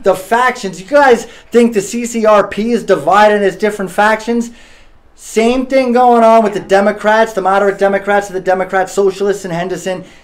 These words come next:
Same thing going on with the establishment and the universe and the individual s-, trustees. They're all picking teams. Uh, you guys all know who watched the show. Katie Williams, uh, stood me up.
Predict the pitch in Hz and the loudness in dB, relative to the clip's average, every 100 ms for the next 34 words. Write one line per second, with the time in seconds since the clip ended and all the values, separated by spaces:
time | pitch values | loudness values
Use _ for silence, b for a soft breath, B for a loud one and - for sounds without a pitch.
0 | b - 240 254 240 254 254 226 233 233 | b 0 0 2 -4 -2 0 2 4 6
1 | 226 226 220 220 226 226 B - 185 190 | 6 6 4 4 2 0 B -2 0 0
2 | 202 185 - 226 226 226 214 214 226 233 | -2 -4 -2 0 0 0 -2 -2 -2 -2
3 | 233 185 190 185 175 170 156 B B B | -4 -4 -2 0 4 4 4 B B B
4 | 160 190 226 196 190 226 208 202 190 170 | -6 0 0 2 2 2 2 0 2 2
5 | 151 156 226 220 190 214 170 202 202 - | 2 0 -2 0 2 0 2 2 2 0
6 | - - - 220 208 220 220 208 185 190 | -8 -16 -2 0 0 -2 -4 -2 0 2
7 | 208 202 - 240 226 196 185 202 202 202 | 2 -2 -6 -8 -4 -6 -6 -6 -4 -4
8 | 196 - b b b - 160 165 165 165 | -6 -10 b b b -2 2 6 4 4
9 | 208 208 202 175 196 202 196 190 180 180 | 0 4 4 4 4 4 4 2 0 0
10 | 190 185 - 170 - 185 180 175 170 B | 2 0 -4 -10 -2 2 2 0 -4 B
11 | B - - 214 202 190 190 196 190 175 | B -10 -2 0 0 0 2 0 -4 -8
12 | - 190 170 165 160 - - 202 185 180 | -12 -2 2 4 4 -2 0 0 0 2
13 | 180 185 185 - | 4 4 2 -14